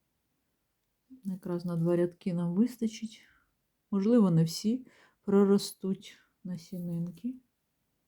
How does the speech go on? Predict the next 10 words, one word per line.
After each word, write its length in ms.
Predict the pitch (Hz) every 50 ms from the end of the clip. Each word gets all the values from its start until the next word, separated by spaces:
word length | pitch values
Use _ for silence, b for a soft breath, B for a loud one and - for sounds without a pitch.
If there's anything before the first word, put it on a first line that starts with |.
| _ _ _ _ _ _ _ -
І 100 | 214 208
будемо 460 | 214 202 196 180 165 180 180 180 175
з 60 | 165
вами 280 | 170 175 175 175 170 165
спостерігати, 1000 | 165 - - 165 165 - - 185 175 185 170 175 196 208 240 233 240 - 220 220 220 220 - - _ _ _ b b b b b b b b -
як 460 | 165 160 165 180 175 175 170 - - -
цікаво 800 | - - 160 160 160 - - 190 202 214 226 220 220 220 208 -
у 120 | - 175 175
нас 560 | 170 165 165 175 180 202 196 - - - _ _
проростають 1200 | - 170 180 180 170 165 175 170 - - _ - - 180 185 190 196 196 190 196 - - _